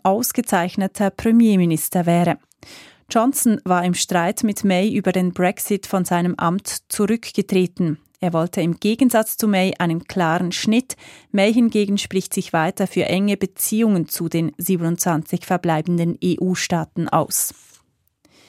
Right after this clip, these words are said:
Bundesrätin Doris Leuthard wird Mitglied einer Expertengruppe der Vereinten Nationen für digitale Zusammenarbeit. uno-Generalsekretär Antonio Guterres hat die Mitglieder und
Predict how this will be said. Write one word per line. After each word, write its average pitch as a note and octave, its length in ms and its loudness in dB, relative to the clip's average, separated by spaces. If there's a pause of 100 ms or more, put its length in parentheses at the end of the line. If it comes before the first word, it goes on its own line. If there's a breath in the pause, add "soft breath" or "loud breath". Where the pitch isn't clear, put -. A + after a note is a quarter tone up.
(580 soft breath)
Bundesrätin B3 880 2
Doris G#3+ 380 0
Leuthard G3 640 0
wird F#3+ 260 0
Mitglied G#3+ 540 -2
einer F#3+ 260 0
Expertengruppe G#3 880 0
der F#3+ 140 0
Vereinten F#3+ 480 -2
Nationen F#3 640 -2
für F#3 220 -2
digitale F3 640 -4
Zusammenarbeit. F3+ 1120 0 (380 loud breath)
uno-Generalsekretär F3+ 1200 0
Antonio G3 480 0
Guterres G3 760 -2
hat - 400 -4 (120)
die G#3 300 -2
Mitglieder G#3+ 600 -2
und F3+ 160 -2